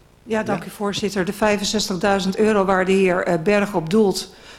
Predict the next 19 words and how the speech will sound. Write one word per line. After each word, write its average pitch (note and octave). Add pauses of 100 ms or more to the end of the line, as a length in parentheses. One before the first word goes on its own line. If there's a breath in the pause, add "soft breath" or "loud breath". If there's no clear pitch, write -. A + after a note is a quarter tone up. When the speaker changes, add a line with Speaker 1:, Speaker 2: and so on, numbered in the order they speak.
Speaker 1:
die F#3+
wordt F#3+
meegenomen F#3+
in F3
mijn F3
optiek F3+
in F3+
de E3+
najaarsnota. A3
Daarom G3
zei F#3+
ik F#3
ook F#3
van, F3+
er F3
was F3+
oorspronkelijk G#3
twee E3+
veertig G3